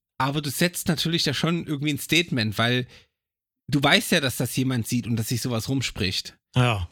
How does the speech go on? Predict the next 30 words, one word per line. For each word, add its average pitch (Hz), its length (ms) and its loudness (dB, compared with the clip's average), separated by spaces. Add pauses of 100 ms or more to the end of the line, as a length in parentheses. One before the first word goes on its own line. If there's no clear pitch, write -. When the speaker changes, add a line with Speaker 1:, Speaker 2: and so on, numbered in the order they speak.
Speaker 1:
Und 131 120 0
da 143 120 2
ist 175 140 -2
die 185 80 0
Frage, 165 440 2
ist - 300 -6
nicht 185 160 0
vielleicht 147 280 -2
manchmal 151 280 -2
ein 131 80 -2
gewisses 143 320 -4
Understatement 139 760 -4
gut? 180 180 -2
Ich - 120 -4
meine, 120 180 0
es - 80 -4
muss 156 140 -2
ja 147 80 0
nicht 131 120 0
jeder 143 220 -2
so 139 80 -6
in 131 80 -4
der 123 80 -4
Freizeit 139 440 -4
<laughs> - 140 -4
rumrennen 160 400 0
wie 123 200 0
ich, - 120 -6 (360)
aber, 143 520 2
ähm, 135 200 0